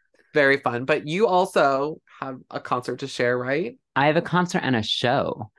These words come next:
Speaker 1: Ooh,
Speaker 2: Um,
Speaker 1: okay.
Speaker 2: so just before Thanksgiving, uh, two weeks before Thanksgiving, we went to Houston for two nights, uh, and we saw Blackpink, which is the, um,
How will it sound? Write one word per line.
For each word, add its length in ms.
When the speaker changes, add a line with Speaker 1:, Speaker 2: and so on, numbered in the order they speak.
Speaker 1:
Ooh, 40
Speaker 2:
Um, 480
Speaker 1:
okay. 220
Speaker 2:
so 640
just 240
before 760
Thanksgiving, 1120
uh, 240
two 200
weeks 200
before 220
Thanksgiving, 520
we 120
went 380
to 120
Houston 800
for 640
two 180
nights, 640
uh, 360
and 180
we 120
saw 280
Blackpink, 840
which 600
is 380
the, 540
um, 540